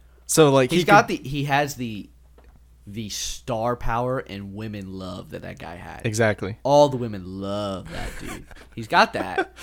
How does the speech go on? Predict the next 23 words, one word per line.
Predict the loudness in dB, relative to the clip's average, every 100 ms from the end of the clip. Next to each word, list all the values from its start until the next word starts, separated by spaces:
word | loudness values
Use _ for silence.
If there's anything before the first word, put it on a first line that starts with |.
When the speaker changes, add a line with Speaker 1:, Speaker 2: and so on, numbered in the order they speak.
| -14 -14 0
Speaker 1:
That's | 2 6
what | 4
I'm | 4
saying. | 4 2 0
Speaker 2:
Okay, | -4 -10
so | -10 -6
now | -4
we | -2
got, | 0 0 2 6
Speaker 1:
But | 8
you |
can | 8
Speaker 2:
uh, |
Speaker 1:
also | 6 6
bring, | 4 4 4
like, | 2 0
the | -2 0 0 -2 -10 _ _ -14
Speaker 2:
what's | -8
that | 6
guy's | 8 8 6
Speaker 1:
charisma | 2 -2 -6 -8
to | -4 -4 -4 -6 -14 -12
Speaker 2:
Yeah. | -10 -10